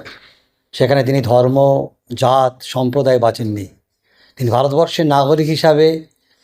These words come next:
বেঁচে থাকার যে অধিকার, ধর্মীয় আচার আচরণ করার যে অধিকার, সেটাই তিনি সাব্যস্ত করে গিয়েছিলেন।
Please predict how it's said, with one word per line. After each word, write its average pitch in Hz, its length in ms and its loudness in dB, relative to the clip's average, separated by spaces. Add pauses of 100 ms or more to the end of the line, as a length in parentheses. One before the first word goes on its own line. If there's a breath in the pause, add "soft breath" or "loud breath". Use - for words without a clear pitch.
(160)
বেঁচে 139 240 2
থাকার 156 320 0
যে 147 80 0
অধিকার, 147 460 2 (920)
ধর্মীয় 139 440 2
আচার 147 280 2
আচরণ 147 340 -2
করার 143 240 2
যে 139 100 2
অধিকার, 143 440 2 (760 soft breath)
সেটাই 175 340 2
তিনি 175 160 0
সাব্যস্ত 139 460 0
করে 117 240 -2
গিয়েছিলেন। 104 440 -4